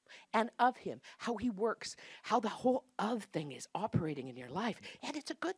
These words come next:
thing. Faith will begin to work the way it's supposed to work. It's wonderful and it's glorious. And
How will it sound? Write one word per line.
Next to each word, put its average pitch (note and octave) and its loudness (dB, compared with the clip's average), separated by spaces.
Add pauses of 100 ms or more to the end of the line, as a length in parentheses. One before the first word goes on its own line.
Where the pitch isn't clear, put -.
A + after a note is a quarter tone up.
(120)
thing. E4+ -4 (1000)
Faith F4+ 4
will B3+ 0
begin E4 0
to C4 -2
work E4 2
the A#3+ 4
way E4 4
it's - -6
supposed D#4+ 0
to C4+ -2
work. D#4 2 (1300)
It's - -12 (120)
wonderful D4 -6 (600)
and D4 -2
it's D#4 -6 (140)
glorious. D#4 -6 (840)
And D4 10